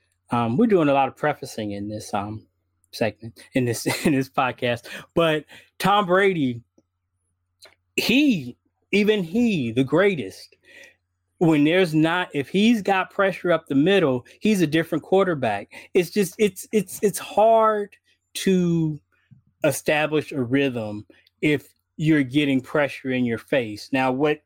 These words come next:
Trey will give you, the trade-off is if he can create time, kinda like with, um, Fields today, if he can create time, what that does give you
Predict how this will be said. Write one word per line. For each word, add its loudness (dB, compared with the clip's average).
Trey 2
will 0
give 0
you, 2
the -2
trade-off 0
is 0
if 0
he 2
can -2
create 0
time, 0
kinda -2
like -2
with, 0
um, 0
Fields 0
today, -2
if -8
he 0
can 0
create 0
time, 0
what -2
that -4
does 2
give -2
you -2